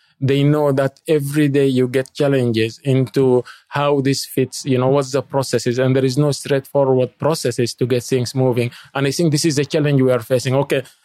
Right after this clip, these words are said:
um, we have the fund, we know we need to collaborate. How? And this is really what is stuck in, in between. And we're trying to facilitate this kind of, uh, intra processes to help the smoothness and seamless, uh, kind of, uh, processing of the tech transfer.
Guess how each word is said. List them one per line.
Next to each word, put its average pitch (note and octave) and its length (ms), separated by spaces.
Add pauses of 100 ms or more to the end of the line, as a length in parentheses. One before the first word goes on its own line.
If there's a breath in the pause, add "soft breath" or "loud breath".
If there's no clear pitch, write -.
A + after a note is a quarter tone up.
(120)
um, C#3 280
we D#3+ 140
have F3+ 200
the C#3 80
fund, C#3 280
we C#3 120
know E3 160
we D3 140
need D3+ 140
to D#3 40
collaborate. B2+ 540 (540)
How? A#2 340 (200)
And C3 240
this C3+ 120
is C3 160
really C3+ 320
what C3 260
is B2 120 (120)
stuck - 280
in, B2 180
in B2+ 220
between. C3 420
And B2+ 200
we're C3+ 100
trying C#3+ 300
to C3 100
facilitate B2+ 600
this B2 140
kind A#2 340
of, A2+ 180
uh, B2 140 (340 loud breath)
intra D3 420
processes A#2+ 600
to B2+ 120
help B2+ 220
the B2 160
smoothness B2 600 (180 soft breath)
and C3 140
seamless, C3 540
uh, C3 540
kind C3 260
of, A2+ 180
uh, B2+ 160
processing B2 540
of A#2 120
the A#2+ 100
tech B2+ 220
transfer. A#2 460